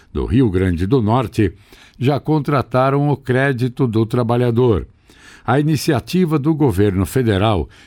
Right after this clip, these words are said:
permite empréstimos com juros mais baixos. No Rio Grande do Norte,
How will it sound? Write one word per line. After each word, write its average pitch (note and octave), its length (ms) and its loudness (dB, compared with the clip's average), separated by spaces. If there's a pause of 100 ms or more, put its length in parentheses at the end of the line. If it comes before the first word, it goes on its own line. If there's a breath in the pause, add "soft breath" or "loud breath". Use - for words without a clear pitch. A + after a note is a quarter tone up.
(160 loud breath)
permite D3 920 2
empréstimos C3+ 880 0
com A#2+ 240 0
juros C3 380 2
mais A#2+ 260 0
baixos. A#2 600 -2 (540 loud breath)
No B2 180 4
Rio D#3+ 240 2
Grande C3+ 380 0
do F#2+ 160 0
Norte, F#2 480 0